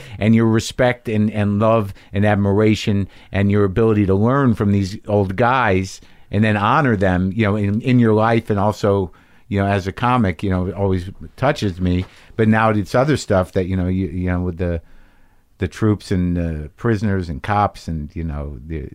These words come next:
the equanimity, if that's the right word, with the young people,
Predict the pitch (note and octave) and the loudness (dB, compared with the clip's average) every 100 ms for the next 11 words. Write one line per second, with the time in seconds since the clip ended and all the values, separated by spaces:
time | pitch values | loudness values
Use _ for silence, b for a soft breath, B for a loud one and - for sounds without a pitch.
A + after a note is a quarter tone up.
0 | - F2+ F2+ - E2+ F2+ F#2 F2+ F2+ E2+ | -6 -4 -2 -2 -2 -2 0 0 -2 -4
1 | D#2+ G2 F2 - D#2 F2+ F2+ - F2 E2+ | -6 -6 -6 -6 -8 -6 -6 -4 -2 -2
2 | E2 D#2+ E2 - D#2+ D#2 E2 F2 F2 - | -2 -6 -10 -8 -8 -6 -4 -2 -2 -4
3 | F2 - F2 D#2+ | -6 -4 -6 -6